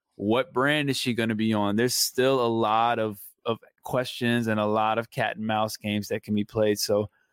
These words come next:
uh, love what they did with Jade. Love the introduction. And, uh, this is when I thought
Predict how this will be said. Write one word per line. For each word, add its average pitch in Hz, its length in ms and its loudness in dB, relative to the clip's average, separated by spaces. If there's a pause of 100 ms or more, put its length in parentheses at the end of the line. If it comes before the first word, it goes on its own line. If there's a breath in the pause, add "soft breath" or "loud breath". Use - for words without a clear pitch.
(260)
uh, 101 300 -2
love 131 360 0
what 131 140 -2
they 120 140 0
did 117 200 2
with 110 180 -2
Jade. 104 640 0
Love 117 400 0
the 113 140 0
introduction. 104 840 -2 (400)
And, 101 480 0
uh, 98 260 0
this 147 260 0
is 131 120 -4
when 127 180 0
I 123 120 -2
thought 113 420 2